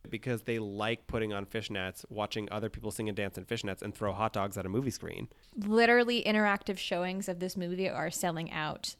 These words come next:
Speaker 2: internationally.
Speaker 1: More than the actual vanilla <laughs> showings.
Speaker 2: Like, much, like, serious, like, there are sold out. I think if people embrace this movie as a cult
Speaker 1: Stop it.
Speaker 2: interactive, not gonna say classic,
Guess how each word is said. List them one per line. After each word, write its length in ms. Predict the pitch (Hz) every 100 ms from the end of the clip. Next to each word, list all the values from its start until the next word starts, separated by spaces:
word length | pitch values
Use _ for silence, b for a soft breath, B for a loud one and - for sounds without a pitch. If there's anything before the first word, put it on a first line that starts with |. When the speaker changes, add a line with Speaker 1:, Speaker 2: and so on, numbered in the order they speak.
| _ -
Speaker 2:
internationally. 480 | 185 165 160 139 123
Speaker 1:
More 180 | 123
than 200 | 120 120
the 180 | 113 113 -
actual 840 | 107 101 - - 107 101 98 98 - _ -
vanilla 440 | 117 110 101 92 98
<laughs> 20 |
showings. 680 | - - - 135 - - - -
Speaker 2:
Like, 280 | 254 285 247
much, 320 | 254 262 -
like, 240 | 226 240 -
serious, 540 | - 254 247 208 208
like, 180 | 233 214
there 200 | 226 220
are 160 | 214 214
sold 560 | - - 226 220 214 -
out. 320 | 196 190 190 - B B
I 60 | 240
think 280 | 233 320 330
if 180 | 277 -
people 360 | 269 269 262
embrace 500 | 233 214 196 196 202
this 260 | - 220 -
movie 440 | 208 190 190 190 -
as 580 | 180 180 190 196 196 - b b b b _
a 60 | 214
cult 500 | - - 214 208 -
Speaker 1:
Stop 200 | 87 -
it. 200 | 82 - _ _ _ _ _ _ _ _
Speaker 2:
interactive, 800 | 233 233 233 214 - - 254 214 - - _ -
not 300 | 339 226 202
gonna 160 | 269 262
say 160 | 226 370
classic, 720 | - 269 226 - 214 226